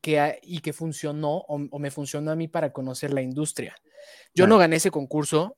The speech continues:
Speaker 1: pero no me quedé con las ganas. Dije, "Pues yo quiero que las personas lo lean y me digan qué onda, ¿no? ¿Cómo va? ¿Y cómo funciona la industria?". Entonces, por eso fue que decidí publicarlo, este,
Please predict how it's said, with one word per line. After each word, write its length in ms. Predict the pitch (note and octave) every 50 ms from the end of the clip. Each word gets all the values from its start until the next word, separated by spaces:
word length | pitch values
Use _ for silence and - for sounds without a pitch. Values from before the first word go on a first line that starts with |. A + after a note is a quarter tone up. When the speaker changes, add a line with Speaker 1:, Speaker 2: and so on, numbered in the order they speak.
| _ _
Speaker 1:
pero 180 | D#3 C#3 C3+ C#3
no 100 | D3 D3+
me 100 | D#3+ D3+
quedé 180 | C#3+ C#3 C#3
con 120 | - D3 C#3+
las 160 | D3 D#3 D#3+
ganas. 340 | F3+ G3 F#3+ D3+ C#3 C3+ C#3
Dije, 200 | D3 C#3+ D#3+ C#3
"Pues 220 | - C3+ C3+ C#3
yo 100 | C#3 D3
quiero 240 | D3 F3+ F#3 F#3 E3
que 100 | - D3+
las 160 | C3 C3 B2+
personas 460 | _ C3+ C3 - D3 D3 D#3 D#3 C#3+
lo 80 | C3+ B2
lean 360 | B2 B2+ C3+ D3+ D3+ C3+ B2
y 100 | A#2+ A2+
me 100 | A#2+ B2+
digan 240 | C3 C3+ C#3+ C#3+ C#3
qué 120 | - D3
onda, 220 | C#3+ D#3 C#3+ C3 A#2+
¿no? 200 | A#2+ C3 D3+ D#3+
¿Cómo 280 | - D3 C#3+ D3 C#3+
va? 240 | C#3+ D3+ C#3+ C#3 - _ _ _ _ _
¿Y 60 | -
cómo 200 | C#3+ - D#3+ E3+
funciona 480 | D#3 - E3 D3+ - - D#3+ D#3+ D#3+ D3
la 80 | C#3 C3+
industria?". 420 | C3 C3+ D3 D#3 D3+ - C#3+ C3
Entonces, 380 | C3 C3 C#3+ C3+ - D#3+ D3+ -
por 240 | _ - C#3+ C#3
eso 180 | D3 D3 - D#3+
fue 220 | C#3+ - D#3 C#3
que 240 | - - D3 D3 D3
decidí 500 | C#3 C#3 C3 - - B2+ C3 C3+ C3+ C3+ - _ _ _ _ _ _
publicarlo, 880 | - D#3+ D3+ C#3 C#3 B2+ - C#3+ C#3 C3+ C#3 C#3+ D3 D3+ F3+ A3 - -
este, 580 | - C3 B2+ A#2+ A2+ A#2 - - - - -